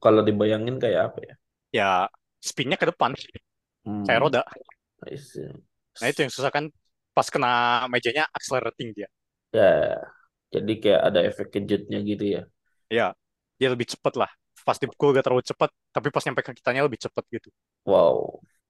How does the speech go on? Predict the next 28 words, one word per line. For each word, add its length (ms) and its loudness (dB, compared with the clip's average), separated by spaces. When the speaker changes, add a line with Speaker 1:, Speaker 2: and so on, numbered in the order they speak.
Speaker 2:
Nah, 80 -12
itu 160 -6
berat. 240 -4
<laughs> 460 -12
Jago-jago. 480 -4
Speaker 1:
Mantap. 480 -2
Speaker 2:
Tiap 160 -6
Speaker 1:
Akhirnya 180 4
Speaker 2:
hari 220 4
itu. 120 -20
Speaker 1:
menemukan 580 -2
lawan 300 -2
yang 160 -6
sepadan 560 -4
ya 100 0
buat 320 0
pingpong. 540 0
Speaker 2:
Aduh, 220 -2
enggak. 320 0
Gue 80 -2
dibantai. 560 0
<laughs> 80 -10
Speaker 1:
<laughs> 2250 2
Speaker 2:
Pas 160 2
double 320 4
sih 160 -2
ketolong 400 0
partner. 320 -4